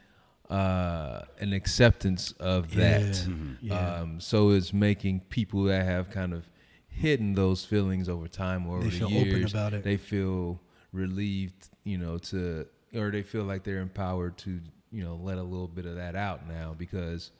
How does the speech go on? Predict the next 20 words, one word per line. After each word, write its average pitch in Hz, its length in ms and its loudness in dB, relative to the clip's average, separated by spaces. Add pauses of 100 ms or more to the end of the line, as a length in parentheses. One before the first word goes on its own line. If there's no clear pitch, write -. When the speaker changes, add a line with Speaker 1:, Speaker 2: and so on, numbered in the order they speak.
(680)
Speaker 1:
others 92 400 -4
are. 73 340 -14 (600)
Speaker 3:
Yeah. 73 100 -6
Speaker 1:
People 101 200 -4
in 85 60 -6
power 80 540 -8
are, 76 400 -8 (220)
you 78 80 0
Speaker 3:
Yeah. 78 60 0
Speaker 1:
know, 64 180 -6 (380)
and 101 100 0
they're 98 100 0
making 101 320 -2
it 87 200 -4
okay. 90 580 -2
They're 92 140 -4
making 104 280 -4
excuses 92 600 -6
for 87 140 -2
that. 78 280 -6